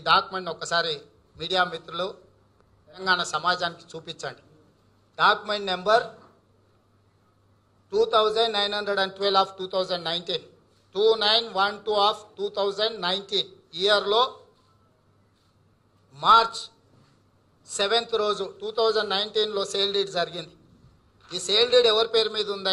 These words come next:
అంటే, కల్వకుంట్ల శైలిమ, wife of కల్వకుంట్ల తారక రామారావు, రెండు ఎకరాల రెండు గుంటలు. ఒకవేళ పేరుంటే కేటీఆర్ నాకు తెలుసో తెలియదో అంటాడేమో, అట్లాంటి పేరు ఉన్నోళ్ళు ఇంకెవరన్నా ఉన్నారని కూడా ఏమన్నా అంటాడేమో.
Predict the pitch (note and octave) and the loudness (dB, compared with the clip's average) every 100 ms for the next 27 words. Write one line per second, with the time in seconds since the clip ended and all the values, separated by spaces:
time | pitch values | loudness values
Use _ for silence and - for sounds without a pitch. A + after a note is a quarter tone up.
0 | F#3 F#3 A#3+ C#4+ - _ _ _ _ - | 0 2 0 0 -4 _ _ _ _ -2
1 | G3 A#3 A#3 A3+ G3+ G#3 F3+ G3+ A3 A#3 | 2 2 2 -2 -4 -4 0 2 4 4
2 | C4 - - _ _ _ _ _ _ - | 2 0 -18 _ _ _ _ _ _ -2
3 | G3 A3+ A3+ A#3+ A#3+ G#3+ G3+ G#3+ G#3+ G#3 | 2 4 6 4 2 -2 0 -2 -4 -6
4 | G3+ F#3 G3+ G#3+ G#3 F#3+ F#3 F3+ E3 D#3+ | -4 2 2 2 0 0 2 0 -2 -6
5 | - _ _ _ _ _ _ - E3 A#3 | -20 _ _ _ _ _ _ -6 -2 2
6 | A#3+ A3+ A3 G#3+ A#3 A3+ G3+ G3+ F#3+ F#3+ | 2 4 4 4 4 2 0 -4 -6 0
7 | G3 - - _ - F3 A3+ A#3+ A#3+ A#3+ | 0 -2 -16 _ -12 -4 2 4 4 4
8 | A3 B3 B3 A#3+ A#3+ A3+ G3 - - _ | 6 6 4 2 4 4 4 -4 -20 _
9 | - A3+ A#3 A#3 A3+ G#3+ G#3+ G3+ G#3 G#3 | 4 4 6 6 6 4 2 0 -2 2
10 | A#3 A3+ G#3+ A3 A3 G#3+ G3+ G#3+ A3 G#3+ | 2 4 2 4 6 6 4 4 2 4
11 | G3 F#3+ A3 A3 G#3+ G#3+ G#3 G#3 G3+ F#3+ | 4 4 2 2 0 0 0 0 0 -2
12 | F#3+ A3 G#3+ G#3 G3 G3 G3 G3 F#3+ G3 | -2 2 4 4 2 0 2 2 2 4
13 | F#3+ E3 - _ _ E3 G3 G3 F#3 F#3 | 4 4 -6 _ _ -2 2 4 4 2
14 | A3 G#3+ G#3 | 0 0 -2